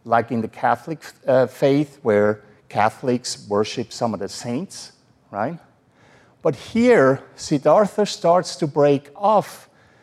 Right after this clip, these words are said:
from that idea that gods are enormously special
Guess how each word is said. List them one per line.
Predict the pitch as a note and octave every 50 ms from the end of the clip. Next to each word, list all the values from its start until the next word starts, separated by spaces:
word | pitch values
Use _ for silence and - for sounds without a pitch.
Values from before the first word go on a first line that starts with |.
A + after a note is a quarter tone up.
| _ _
from | - - D3+ D3 D3 B2+
that | C#3 C3+ B2+
idea | B2+ B2+ A#2 A#2 G#2+ C3 C#3 D3 D#3+ C#3+ G#2 G#2+ A#2 D#3 F3 - _ _ _ _ _ _ _ _ _ _
that | - C3 B2 B2 B2+ B2 - - - - _ _ _ _ _ _ C3 -
gods | - A2 A#2 C3 D#3 F#3 G#3 G#3+ - - - - - - - _ _ _ _ _ _ _ _ _ _ _ _ _ _ _
are | - A2+ A#2 A#2 A#2 A#2+ B2 B2 - - - _ _ _ _ _ _ _ _ _ _ _ _ _ _ _ _ _ _ _ _ _
enormously | - C#3 C#3 C3+ C3 C#3 D3 E3 F3+ F#3 F3 - - - D3 C3+
special | - - - - D#3 E3 - - - A2+ G#2+ F#2+ -